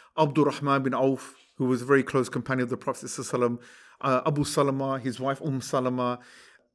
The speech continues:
Hatim bin Ami, Suhail bin Bayda, many of these very famous Sahabi that first went. And it's interesting to see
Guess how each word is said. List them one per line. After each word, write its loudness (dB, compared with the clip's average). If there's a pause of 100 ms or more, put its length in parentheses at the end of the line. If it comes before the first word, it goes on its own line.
Hatim 2
bin 2
Ami, 0 (560)
Suhail 2
bin 0
Bayda, 2 (100)
many 2
of 2
these -2
very 2
famous -2 (100)
Sahabi -4
that -4
first -2
went. -4
And -2
it's -4
interesting -2
to -4
see -6